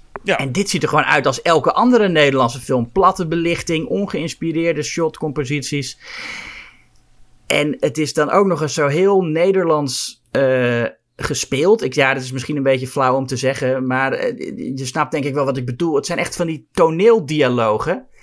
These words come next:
Speaker 2: Het is ook geschreven als toneelstuk. En toen opeens een film geworden. Ehm, maar d-, het lijkt erop dat de dialogen helemaal niet ingekort zijn. En in een theater kun je veel meer wegkomen met heel lange dialogen dan in film. Wat toch,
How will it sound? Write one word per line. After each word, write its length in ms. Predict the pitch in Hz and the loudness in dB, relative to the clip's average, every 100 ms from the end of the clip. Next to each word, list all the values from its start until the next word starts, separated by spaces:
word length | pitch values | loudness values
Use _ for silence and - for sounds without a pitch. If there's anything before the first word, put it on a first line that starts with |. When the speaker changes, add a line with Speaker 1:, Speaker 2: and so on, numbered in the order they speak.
| - - - - | -20 -18 -16 -4
Speaker 2:
Het 100 | 175 | 2
is 100 | 233 | 2
ook 120 | 220 | 2
geschreven 500 | 165 - 202 214 180 | -2 2 4 4 6
als 160 | 113 - | 4 2
toneelstuk. 720 | 131 117 113 - 147 - - - _ - - - - - | 0 0 -2 -2 -6 -6 -18 -20 _ -20 -20 -16 -16 -6
En 140 | 131 | -4
toen 180 | 127 147 | 0 0
opeens 300 | 131 147 127 | 2 0 0
een 60 | 113 | -2
film 240 | 151 170 | -4 -2
geworden. 440 | - 110 92 135 - _ - - - - - - - _ - | -2 0 0 -2 -6 _ -20 -18 -16 -16 -18 -20 -20 _ -6
Ehm, 760 | 151 143 139 139 139 139 135 127 - _ _ _ _ _ _ - | -2 0 2 2 2 0 -2 -6 -10 _ _ _ _ _ _ -4
maar 340 | 151 165 170 | 2 2 2
d-, 100 | 156 | 0
het 140 | 160 139 | -2 2
lijkt 280 | 175 196 | 2 4
erop 120 | 208 160 | 2 2
dat 120 | 151 | 0
de 60 | |
dialogen 560 | 143 175 170 185 214 180 | 0 2 4 4 4 2
helemaal 440 | 160 170 180 190 | 0 2 2 2
niet 320 | 185 170 - - | 2 -2 -4 -4
ingekort 600 | 196 208 - - 135 117 | 0 0 0 0 0 2
zijn. 380 | - 104 87 90 | 2 0 0 -2
En 200 | 123 143 | -2 0
in 200 | - 151 | 0 -2
een 120 | 147 | 0
theater 500 | 156 151 190 202 151 | 2 4 4 2 0
kun 120 | 165 | 0
je 120 | 156 | -4
veel 280 | 135 190 196 | 0 2 4
meer 220 | 185 170 | 4 2
wegkomen 440 | 156 156 - 156 143 | 2 0 0 0 2
met 140 | 139 | 0
heel 220 | 131 151 | 2 2
lange 340 | 143 139 151 143 | 4 4 2 -2
dialogen 640 | 143 135 139 147 151 139 | -2 0 2 2 2 0
dan 200 | 131 131 | 0 0
in 140 | 131 127 | 0 0
film. 360 | 147 135 120 | 2 4 4
Wat 180 | 113 120 | 2 2
toch, 380 | 139 - - | 0 -2 -6